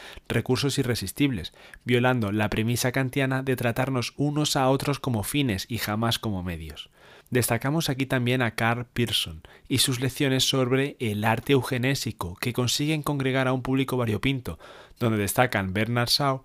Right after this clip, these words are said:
y otros fundadores de la Sociedad Fabiana.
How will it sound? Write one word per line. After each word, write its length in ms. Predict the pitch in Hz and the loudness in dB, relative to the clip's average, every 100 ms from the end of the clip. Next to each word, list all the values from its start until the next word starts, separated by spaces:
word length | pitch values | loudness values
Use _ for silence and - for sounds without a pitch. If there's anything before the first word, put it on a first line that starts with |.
| - - - | -14 -10 4
y 80 | |
otros 220 | 131 139 127 | 4 4 -4
fundadores 500 | 139 127 120 127 127 | -2 2 2 2 2
de 80 | |
la 100 | 120 | 0
Sociedad 400 | 110 107 - 104 | 0 -2 -2 -2
Fabiana. 460 | - 95 85 76 78 | -2 -4 -6 -8 -14